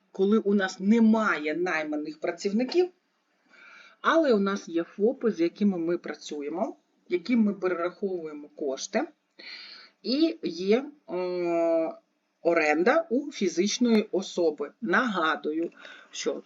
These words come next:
якщо ви орендуєте або даєте можливість заробити фізичній особі дохід, ви, як податковий агент, зобов'язані сплатити за нього податок з доходів фізичних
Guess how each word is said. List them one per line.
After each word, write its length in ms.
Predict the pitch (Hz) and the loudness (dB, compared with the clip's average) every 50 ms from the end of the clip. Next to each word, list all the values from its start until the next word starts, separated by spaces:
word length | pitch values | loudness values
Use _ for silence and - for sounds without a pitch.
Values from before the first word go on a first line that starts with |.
| _ - | _ -6
якщо 400 | 147 139 - - - 208 240 294 | -6 -6 -4 -2 2 2 2 4
ви 120 | 311 294 | 2 -2
орендуєте 1000 | - - 202 220 214 226 220 214 185 165 170 180 175 170 160 147 - - - - | 0 2 2 4 4 4 4 4 2 2 0 0 0 0 -2 -4 -4 -6 -8 -4
або 460 | - 165 160 165 180 202 214 202 - - _ - | -4 -6 -4 -2 -2 0 0 0 -2 -6 _ -2
даєте 440 | 175 175 175 170 196 202 196 202 175 | -2 -2 0 0 -2 -2 0 -2 -4
можливість 640 | 165 175 170 170 - 190 190 190 175 160 151 151 147 | -4 -4 -8 -8 -8 -6 -4 -2 -2 -4 -4 -8 -8
заробити 680 | 160 160 175 185 185 175 - 180 170 - - - 135 | -8 -4 -4 -4 -4 -4 -2 -4 -4 -4 -4 -10 -12
фізичній 760 | - - - 196 196 175 175 202 190 180 - - 151 151 - - | -12 -6 -4 -2 -2 0 0 0 0 -2 -4 -6 -8 -8 -6 -4
особі 640 | - 175 170 - - 180 175 160 160 - 131 - - _ | -4 -6 -4 -2 0 2 2 2 2 -2 -8 -8 0 _
дохід, 680 | 170 214 269 269 - - - - 147 190 220 - - - _ - - - - - - - - - - - - _ | 4 4 4 2 -4 -10 -10 -6 -4 -4 -4 -6 -12 -20 _ -20 -20 -20 -16 -16 -16 -16 -16 -18 -20 -20 -10 _
ви, 280 | 170 160 165 208 254 294 | -10 0 4 4 6 6
як 200 | 262 220 - - | 6 4 4 0
податковий 640 | 180 175 - - - - - 175 160 147 143 131 - | -2 -4 -4 -12 -8 2 4 4 4 4 2 -4 -6
агент, 580 | - - - - 131 151 165 214 294 311 302 - _ - | -8 -12 -12 -10 -4 -2 0 0 0 -2 -6 -10 _ -18
зобов'язані 1080 | - - 185 180 170 - 143 135 131 - - 156 147 143 143 160 175 - 233 240 277 294 | -6 2 2 2 2 2 -4 -8 -8 -8 -4 0 0 2 2 2 0 0 0 0 0 0
сплатити 560 | 285 - - 185 180 185 185 180 180 170 160 | -2 2 2 2 2 4 0 0 0 -2 -6
за 160 | 156 160 156 | -6 -8 -10
нього 220 | 156 165 190 240 | -6 -4 -4 -2
податок 440 | 247 - 170 160 160 156 - 143 135 | 0 0 2 2 2 0 -2 -10 -12
з 40 | - | -4
доходів 480 | - 160 - - - 165 151 151 147 147 _ | -4 -4 -4 0 0 0 0 0 -8 -14 _
фізичних 540 | - 160 147 143 143 139 - - 139 139 | -12 -12 -10 -8 -10 -10 -10 -10 -12 -12